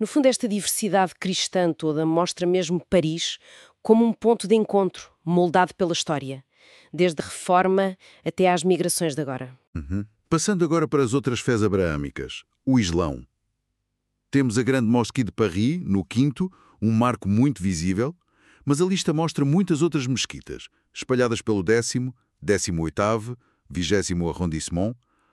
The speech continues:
Speaker 2: algumas ligadas a comunidades específicas, turca, comoriana.
Speaker 1: Sim, e isso reflete a presença muçulmana em Paris, que é significativa e, e multifacetada.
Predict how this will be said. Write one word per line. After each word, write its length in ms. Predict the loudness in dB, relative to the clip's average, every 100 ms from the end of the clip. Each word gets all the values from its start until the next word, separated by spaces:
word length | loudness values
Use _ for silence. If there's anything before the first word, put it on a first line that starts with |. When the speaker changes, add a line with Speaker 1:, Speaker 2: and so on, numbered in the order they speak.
| _
Speaker 2:
algumas 360 | -2 2 2 2
ligadas 400 | 2 2 0 0
a 60 | -2
comunidades 500 | 0 2 2 0 -4
específicas, 680 | -6 -4 -4 -6 -8 -10 -14 _ _ _ _
turca, 460 | 0 2 2 0
comoriana. 720 | 0 -2 0 2 0 0 -4 -8 _ _
Speaker 1:
Sim, 200 | -8 -8 -8 -18 -18 -8
e 80 | -2
isso 160 | 0 -2
reflete 320 | 0 0 0
a 20 |
presença 380 | -2 0 2 2
muçulmana 480 | 0 0 0 0 2
em 100 | 0
Paris, 380 | -2 -4 -6 -4
que 120 | -2
é 60 |
significativa 920 | -2 0 -2 -2 -6 -6 -6 -2 -4 -4
e, 340 | -8 -8 -10 -2
e 100 | 2
multifacetada. 960 | 2 0 -4 -8 -10 -4 -4 -4 -10